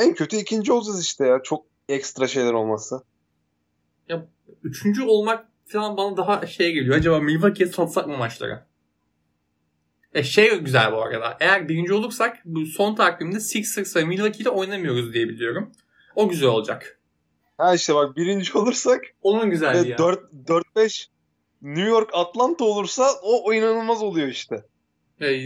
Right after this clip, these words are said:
Speaker 2: yarı finalde
Speaker 1: Onun
Speaker 2: bir,
Speaker 1: galibiyle
Speaker 2: yarı
Speaker 1: eşleşiyoruz
Speaker 2: finalde
Speaker 1: çünkü.
Speaker 2: bir böyle kanlı bıçaklı bir New York Knicks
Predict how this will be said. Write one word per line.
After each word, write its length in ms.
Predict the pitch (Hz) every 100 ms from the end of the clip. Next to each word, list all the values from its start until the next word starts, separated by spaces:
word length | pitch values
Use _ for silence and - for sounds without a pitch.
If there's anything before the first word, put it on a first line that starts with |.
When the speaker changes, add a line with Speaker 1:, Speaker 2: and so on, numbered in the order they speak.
| 131 -
Speaker 2:
yarı 320 | 127 151 214
finalde 360 | 226 214 202 202
Speaker 1:
Onun 160 | 214
Speaker 2:
bir, 60 | 214
Speaker 1:
galibiyle 380 | 196 180 175 165
Speaker 2:
yarı 80 | 156
Speaker 1:
eşleşiyoruz 360 | - 160 208
Speaker 2:
finalde 280 | 220 214 202
Speaker 1:
çünkü. 120 | 208
Speaker 2:
bir 60 | 220
böyle 200 | 208 220
kanlı 380 | - 180 190 220
bıçaklı 380 | 202 190 - 190
bir 40 |
New 180 | 185 185
York 180 | 185 180
Knicks 320 | 185 185 -